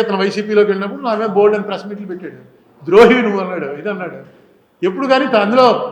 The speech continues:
అన్‌పార్లమెంటరీ వర్డ్స్ ఏమి ఉండవు. మనం ఏవా ఎలా మాట్లాడేవాడిని అనడానికి లేదు, నా మీద ఆ లెవెల్లో రెచ్చిపోయేవి అనడానికి ఉంటుంది తప్ప అలాంటి మాటలు మాట్లాడతావా అన్నారు. ఎప్పుడు మొన్న కూడా అతను ఏం ప్రెస్ మీట్లో అన్నదో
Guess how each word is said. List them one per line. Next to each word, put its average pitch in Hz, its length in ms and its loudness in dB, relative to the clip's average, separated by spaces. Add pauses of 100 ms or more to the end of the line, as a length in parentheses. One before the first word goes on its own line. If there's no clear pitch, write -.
(160)
అన్‌పార్లమెంటరీ 254 720 4
వర్డ్స్ 240 280 4
ఏమి 233 120 -4
ఉండవు. 220 220 -2 (2250)
మనం 160 140 -6 (300)
ఏవా 233 160 10 (140)
ఎలా 226 200 8
మాట్లాడేవాడిని 226 520 0
అనడానికి 214 380 -2
లేదు, 220 180 0 (1600)
నా 151 160 -6
మీద 233 120 6 (100)
ఆ 214 80 8
లెవెల్లో 233 360 6
రెచ్చిపోయేవి 220 480 4
అనడానికి 220 320 0
ఉంటుంది 202 240 -12
తప్ప - 140 0 (800)
అలాంటి 208 280 2
మాటలు 220 260 2
మాట్లాడతావా 202 460 -2
అన్నారు. 240 180 -10 (120)
ఎప్పుడు 247 200 -10 (160)
మొన్న 190 140 -6 (100)
కూడా 247 160 4 (600)
అతను 202 200 -2
ఏం 220 120 -2
ప్రెస్ 185 240 -2
మీట్లో 233 280 0
అన్నదో 233 220 2